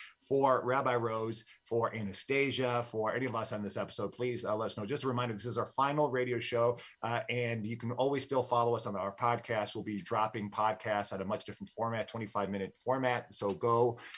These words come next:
and, uh, subscribe. All right. Monica Cantor wants to know, would we bring David Brooks of the New York Times on? Um, I'm gonna leave that up to, uh, Rabbi Durbin, who happens to know, uh,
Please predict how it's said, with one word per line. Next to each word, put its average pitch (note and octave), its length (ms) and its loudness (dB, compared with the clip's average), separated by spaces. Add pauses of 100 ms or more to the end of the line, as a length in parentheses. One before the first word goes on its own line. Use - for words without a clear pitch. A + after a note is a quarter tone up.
(180)
and, G#2+ 460 -2 (300)
uh, G#2 260 2
subscribe. G#2+ 640 2
All C3 80 4
right. B2 160 2 (220)
Monica D#3+ 640 4
Cantor C3 560 -4 (220)
wants D3 400 4
to C3+ 120 -2
know, A2+ 220 2
would A2+ 220 0
we D#3+ 240 4
bring D#3 400 0
David B2+ 340 -2
Brooks A#2+ 260 -4
of A2+ 60 -8
the A2 60 -2
New A2+ 80 -2
York G2+ 200 -4
Times A2+ 360 0
on? C#2 260 -6 (300)
Um, A2+ 180 0
I'm E3 100 2
gonna A3 120 2
leave D#3+ 140 2
that A#2+ 120 2
up A2+ 180 -2
to, G#2+ 360 -4
uh, G2 220 -2 (180)
Rabbi A#2 260 2
Durbin, G2+ 420 -4
who G#2 120 -6 (120)
happens G#2+ 320 -2
to G#2 100 -8
know, G2+ 440 -4
uh, F2 260 -4